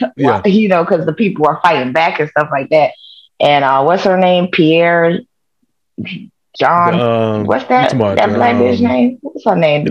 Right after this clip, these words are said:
Speaker 2: you
Speaker 1: bitch with the curly hair. The gay lady.
Speaker 2: you t-, you talking about,
Speaker 1: What's her
Speaker 2: uh,
Speaker 1: name?
Speaker 2: the, the Haitian lady, the, um,
Speaker 1: Mm-hmm.
Speaker 2: yeah, I know you talking about.
Speaker 1: Anyway, the Pierre bitch. Anyway, she,
Speaker 2: The
Speaker 1: you
Speaker 2: P R,
Speaker 1: know.
Speaker 2: the P R person for the, for the White House.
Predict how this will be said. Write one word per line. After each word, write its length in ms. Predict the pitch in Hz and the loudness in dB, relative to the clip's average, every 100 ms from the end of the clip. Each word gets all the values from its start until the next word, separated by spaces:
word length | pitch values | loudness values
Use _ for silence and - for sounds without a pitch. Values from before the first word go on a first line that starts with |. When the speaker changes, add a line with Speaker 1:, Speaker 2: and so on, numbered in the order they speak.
| 196 | -2
Speaker 2:
you 40 | 214 | -2
Speaker 1:
bitch 60 | |
with 100 | 202 | -2
the 60 | 196 | -2
curly 320 | 226 190 190 | 0 2 2
hair. 300 | 170 143 165 _ _ _ _ _ - | 2 0 -4 _ _ _ _ _ -4
The 60 | |
gay 240 | 196 180 151 | 0 0 2
lady. 240 | 143 127 | 2 2
Speaker 2:
you 60 | 156 | 0
t-, 160 | - - - - - _ _ _ | -2 -18 -20 -20 -20 _ _ _
you 80 | 160 | -6
talking 180 | 156 139 | -2 0
about, 160 | 127 120 | 2 2
Speaker 1:
What's 240 | 117 117 | 2 2
her 100 | - | 2
Speaker 2:
uh, 140 | 151 | 0
Speaker 1:
name? 220 | 123 - 120 | -2 -6 -6
Speaker 2:
the, 320 | 120 107 113 | -6 -6 -6
the 100 | 123 | -2
Haitian 300 | 147 143 135 | 0 0 0
lady, 200 | 131 123 | 0 2
the, 160 | 120 120 | 0 0
um, 580 | 123 123 120 120 113 107 _ _ _ _ _ _ _ - | 0 0 -2 -6 -8 -14 _ _ _ _ _ _ _ -4
Speaker 1:
Mm-hmm. 720 | 208 208 208 208 196 202 190 _ _ _ _ _ _ - | 0 2 2 2 2 0 -4 _ _ _ _ _ _ -10
Speaker 2:
yeah, 80 | 117 | -6
I 20 | 117 | -4
know 80 | |
you 100 | 107 | -4
talking 200 | 98 95 | -6 -10
about. 140 | 92 87 | -8 -2
Speaker 1:
Anyway, 360 | 175 156 131 - | 0 2 0 -4
the 80 | - | 0
Pierre 400 | 196 185 165 139 | 2 4 4 2
bitch. 300 | 135 131 170 | 2 2 2
Anyway, 400 | 165 147 135 143 | 2 2 2 0
she, 220 | - 185 | 0 0
Speaker 2:
The 60 | 180 | 2
Speaker 1:
you 40 | |
Speaker 2:
P 160 | 156 147 | 2 2
R, 400 | 135 131 - - | 0 -2 -4 -10
Speaker 1:
know. 60 | 123 | -10
Speaker 2:
the 80 | |
P 140 | 120 147 | -2 0
R 160 | 143 127 | 0 0
person 340 | 131 120 120 | -2 -2 -4
for 140 | 120 117 | -2 -2
the, 180 | 113 | -2
for 140 | 113 120 | -8 -8
the 60 | 117 | -4
White 200 | 127 113 | -2 -2
House. 280 | 104 95 | -6 -8